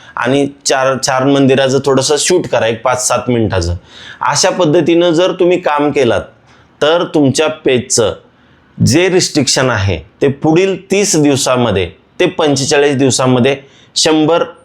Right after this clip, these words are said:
टक्के निघून जाण्यास तुम्हाला हेल्प होणार आहे. हा व्हिडिओ start to end तुम्ही आत्तापर्यंत बघितला आहे. हा मराठी माणूस तुमच्या हक्काचा आहे. ह्याच्यावरती काही तुम्हाला क्वेरी असेल तर तुम्ही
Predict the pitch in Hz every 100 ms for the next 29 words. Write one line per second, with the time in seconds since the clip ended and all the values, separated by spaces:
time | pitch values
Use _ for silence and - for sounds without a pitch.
0 | _ 143 - 151 147 127 120 139 127 120
1 | 120 127 - 113 117 127 110 110 107 110
2 | 104 107 - 147 101 78 - _ _ _
3 | _ _ - _ - 147 160 165 190 196
4 | - - - - 165 170 190 180 180 165
5 | 180 175 175 165 170 170 170 156 151 131
6 | 143 123 95 80 _ _ - 147 151 156
7 | 151 165 160 165 170 160 143 156 139 -
8 | - 135 117 80 - _ - - _ 135
9 | 123 165 170 175 196 - 175 175 202 220
10 | 208 208 175 185 175 160 147 127 110 104
11 | 139 156 170